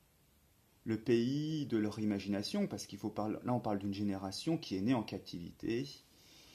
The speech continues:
Les parents parlaient, décrivaient ce pays, euh, de lait et de miel, la terre promise, et quand ils rentrent, ils voient cette ruine. Et surtout, ils voient la ruine du temple.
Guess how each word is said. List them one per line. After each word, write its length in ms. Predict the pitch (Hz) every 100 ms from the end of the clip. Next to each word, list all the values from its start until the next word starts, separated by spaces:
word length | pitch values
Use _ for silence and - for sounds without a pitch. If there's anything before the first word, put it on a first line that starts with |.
| - - - -
Les 120 | 104
parents 580 | - 104 104 123 135 127
parlaient, 460 | 123 98 104 120 113
décrivaient 600 | 101 - 107 98 110 113
ce 160 | -
pays, 680 | 98 - 98 104 110 123 123
euh, 220 | 95 90 87 85 - - _ _ 101
de 140 | 107
lait 360 | 98 113 120 113
et 20 |
de 140 | 98
miel, 420 | 90 98 120 135 117
la 100 | -
terre 180 | 104 98
promise, 480 | - 101 127 143 -
et 60 | 117
quand 340 | 135 127 -
ils 40 |
rentrent, 480 | 101 104 113 113 - - -
ils 140 | 92
voient 180 | 95 101
cette 280 | - 90 -
ruine. 360 | - 104 95 -
Et 80 | 101
surtout, 500 | - 113 - 139 123 - _ _ -
ils 140 | 101 101
voient 200 | 117 117
la 120 | 90
ruine 340 | 95 110 113
du 100 | 85 -
temple. 420 | 95 95 -